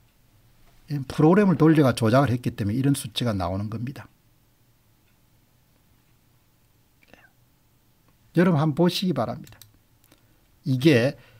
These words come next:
파주시 제삼 선거구 선거 결과입니다. 한 군데 예외가 있네요. 예. 나머지는 똑같습니다.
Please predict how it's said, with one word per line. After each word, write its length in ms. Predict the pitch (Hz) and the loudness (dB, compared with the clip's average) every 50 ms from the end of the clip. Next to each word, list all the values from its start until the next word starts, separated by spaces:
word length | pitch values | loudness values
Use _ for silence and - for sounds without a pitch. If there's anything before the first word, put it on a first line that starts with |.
| - - - - - | -16 -16 -16 -10 -6
파주시 680 | - - - 131 131 117 160 160 - - - 143 120 - | -6 -2 0 0 2 2 2 0 0 0 -2 -4 -4 0
제삼 840 | - 143 151 156 156 151 - - - - - 180 175 180 180 180 | 2 4 4 4 4 2 -2 -6 -4 0 2 4 4 4 4 2
선거구 600 | 160 - - - 143 131 135 131 165 175 160 160 127 | 0 -2 0 4 6 6 6 6 4 4 4 2 2
선거 300 | - - 127 113 107 104 | 2 0 0 0 0 -2
결과입니다. 640 | 101 104 98 95 98 92 92 - 76 - - - _ _ _ _ _ _ _ _ _ _ _ _ _ _ _ _ _ _ _ _ _ _ _ _ _ _ _ _ _ _ _ - | -2 -4 -4 -4 -4 -6 -6 -10 -14 -18 -20 -20 _ _ _ _ _ _ _ _ _ _ _ _ _ _ _ _ _ _ _ _ _ _ _ _ _ _ _ _ _ _ _ -20
한 280 | - - - 151 151 151 | -14 -4 2 2 4 4
군데 300 | 170 202 214 202 196 151 | 4 4 6 6 6 6
예외가 400 | 131 131 131 131 139 120 123 107 | 6 6 6 6 4 4 2 0
있네요. 340 | 98 95 92 90 90 92 92 - _ _ _ _ _ _ _ _ _ _ _ _ _ - | 0 -2 -4 -6 -8 -10 -14 -16 _ _ _ _ _ _ _ _ _ _ _ _ _ -20
예. 120 | 143 123 - _ _ _ _ _ _ _ _ _ _ _ _ _ - | -20 -20 -20 _ _ _ _ _ _ _ _ _ _ _ _ _ 2
나머지는 480 | 131 117 127 139 180 202 220 208 - | 4 4 6 6 4 4 2 2 0
똑같습니다. 1000 | - - 117 - - - - 127 - 160 170 165 - 214 196 160 104 98 - | -4 -8 -10 -12 -14 -16 -14 -2 0 0 0 2 0 -2 -2 -2 -4 -8 -14